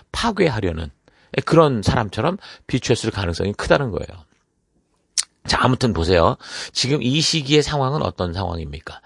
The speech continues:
성령님의 임재와 더불어 삼위일체 하나님께서 이 복음의 소식이 이 예루살렘 유대인들로부터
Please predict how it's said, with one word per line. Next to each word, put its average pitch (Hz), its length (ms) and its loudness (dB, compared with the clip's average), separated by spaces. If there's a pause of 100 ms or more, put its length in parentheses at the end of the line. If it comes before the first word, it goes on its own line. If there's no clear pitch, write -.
(500)
성령님의 131 540 4
임재와 110 320 6
더불어 117 520 4
삼위일체 139 520 -4
하나님께서 98 600 -2 (200)
이 110 100 0
복음의 107 680 2
소식이 127 880 2 (280)
이 110 380 0
예루살렘 120 480 6
유대인들로부터 113 1160 2